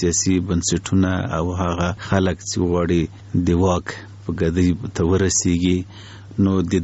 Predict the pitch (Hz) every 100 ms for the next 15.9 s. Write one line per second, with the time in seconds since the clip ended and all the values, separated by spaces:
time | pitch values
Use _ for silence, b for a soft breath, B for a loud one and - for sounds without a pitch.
0 | 110 120 113 107 104 110 - 95 92 90
1 | - 87 82 101 104 98 - 92 87 -
2 | 82 85 101 123 117 - 113 113 120 -
3 | 101 87 95 98 90 92 95 101 92 -
4 | 87 90 92 110 110 - 98 92 87 104
5 | 104 98 - - 113 - 87 82 87 92
6 | 98 90 - 101 92 87 87 - - -
7 | 101 104 104 104 95 90 87 85 85 85
8 | 82 98 101 - 98 85 95 95 - 92
9 | 90 90 95 98 104 107 98 113 110 123
10 | 117 104 101 98 - 107 127 - 98 90
11 | 87 90 90 - 98 120 120 101 101 98
12 | 101 - 117 110 101 90 92 85 95 90
13 | 98 110 107 92 92 95 87 87 90 90
14 | 82 90 90 82 82 69 - 92 - 92
15 | 92 110 104 90 87 82 80 110